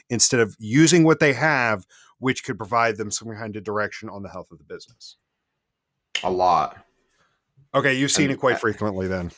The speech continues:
Speaker 2: Yeah, I've, I've seen it frequently, and I've seen this back to my first job as a consultant, two thousand four-ish, two thousand four.
Speaker 1: Mm-hmm.
Speaker 2: Yeah, I mean, it, and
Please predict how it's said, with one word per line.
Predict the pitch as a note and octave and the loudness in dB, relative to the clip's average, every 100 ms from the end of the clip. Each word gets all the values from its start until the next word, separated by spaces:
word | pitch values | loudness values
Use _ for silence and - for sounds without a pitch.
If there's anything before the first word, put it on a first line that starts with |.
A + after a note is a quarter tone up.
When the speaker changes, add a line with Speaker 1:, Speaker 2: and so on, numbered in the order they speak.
| _ | _
Speaker 2:
Yeah, | G#2 A2 F#2+ | -2 0 2
I've, | G#2 G#2+ | 0 -2
I've | A2 | -2
seen | - D#3+ | 0 2
it | D#3 | 2
frequently, | - A#2+ A2 A#2 G2+ G#2 | 0 -4 -2 -2 0 2
and | G2+ | 0
I've | F#2+ | -2
seen | - G#2 G2+ | -4 -4 -4
this | F#2 | -6
back | - F2+ F2+ - | -2 -2 -2 -6
to | - F#2+ E2+ E2 E2 D#2+ D#2+ D#2+ - | -10 -6 -4 -4 -4 -6 -8 -12 -16
my | F2 F2 E2 | -6 -4 -4
first | - F2 E2 - - | -2 -2 -2 -4 -8
job | - D#2+ D#2+ | -2 0 0
as | C#2 E2 | -4 -10
a | |
consultant, | - C#2+ D2 D2 D#2+ B1 - _ - | -12 -10 -6 -6 -8 -14 -16 _ -10
two | G2 | -6
thousand | F2+ D#2 D2+ - | -4 -4 -6 -12
four-ish, | D#2 D2+ D#2+ - F2+ G#2 - - - _ _ - | -6 -4 -4 -6 -6 -4 -4 -8 -14 _ _ -12
two | - | -6
thousand | F2+ F#2+ | -4 -4
four. | F2 B1 - | -8 -8 -10
Speaker 1:
Mm-hmm. | _ _ _ _ _ _ _ _ | _ _ _ _ _ _ _ _
Speaker 2:
Yeah, | G#2 G2 D2+ | 0 0 0
I | G2 | 0
mean, | G#2+ A2 G2+ G2 F#2+ - - _ - | 0 0 0 0 -2 -12 -20 _ -4
it, | A#2+ G#2+ D#2+ - - | -2 -2 -6 -16 -4
and | A#2 A#2 G#2+ | -2 -2 -4